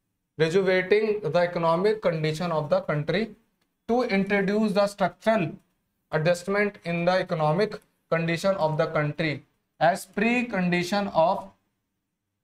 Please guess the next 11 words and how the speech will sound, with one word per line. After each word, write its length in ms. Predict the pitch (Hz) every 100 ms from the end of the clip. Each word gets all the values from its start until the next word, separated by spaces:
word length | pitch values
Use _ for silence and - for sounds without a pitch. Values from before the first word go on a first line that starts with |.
| _ 139
debt। 400 | 139 123 - - _ _ _ _ _ -
हमारी 260 | 165 180 214
पहले 320 | 202 185 185
की 100 | 202
condition 440 | 190 170 165 175
को 80 | 180
सुधारने 380 | 156 139 135 139
के 100 | 139
लिए 100 | 139
हमने 280 | 127 156 247 320 - _ _
World 260 | 143 196